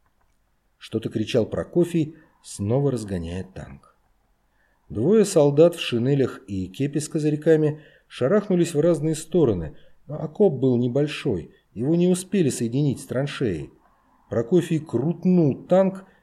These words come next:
едва не провалился одним боком, но наш механик-водитель дал такой газ, что мы вылетели из окопа одним прыжком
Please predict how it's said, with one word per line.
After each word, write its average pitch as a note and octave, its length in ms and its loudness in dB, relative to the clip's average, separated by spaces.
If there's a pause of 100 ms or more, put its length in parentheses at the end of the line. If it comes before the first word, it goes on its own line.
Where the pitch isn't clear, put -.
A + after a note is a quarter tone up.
(160)
едва D3 380 2
не D3+ 80 4
провалился C#3 540 2
одним C#3+ 300 0
боком, F#3+ 360 2
но F3 80 4
наш F#3+ 300 0
механик-водитель F#3+ 760 -2
дал E3 220 2
такой B2+ 480 0
газ, F3+ 380 2 (340)
что - 280 -4
мы D3 180 4
вылетели C3+ 380 2
из B2 140 2
окопа D3 480 0
одним C#3+ 380 0
прыжком C3+ 720 -4